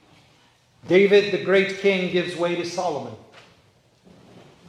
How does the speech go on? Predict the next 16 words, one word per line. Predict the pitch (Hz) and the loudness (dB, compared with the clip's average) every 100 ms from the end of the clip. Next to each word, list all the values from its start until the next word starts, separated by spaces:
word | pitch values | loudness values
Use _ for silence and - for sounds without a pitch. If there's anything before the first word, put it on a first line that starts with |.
| - | -14
who | 151 | -8
did | 151 | -4
not | 165 170 156 | -2 -2 -2
have | 143 | -4
integrity | 131 123 139 139 143 | -4 -6 -6 -4 -4
of | 143 - | -6 -6
heart. | 131 98 80 - _ _ - - _ _ - - _ 170 156 175 - - - - - - - | -8 -10 -16 -20 _ _ -20 -20 _ _ -20 -20 _ -18 -16 -20 -20 -20 -16 -16 -18 -20 -20
Solomon | - 185 196 196 185 170 | 2 4 6 4 0 -2
went | 170 | 0
after | 175 175 180 170 | 0 -2 0 0
other | 175 160 | 0 -2
gods | 165 151 123 - - - - - - _ _ _ _ _ _ - - | 0 2 0 -6 -14 -16 -20 -20 -20 _ _ _ _ _ _ -20 -16
and | 147 135 | -10 2
lost | 151 147 - - | 2 2 -2 -12
the | 135 | -14
kingdom. | - 151 120 107 | -10 -10 -10 -16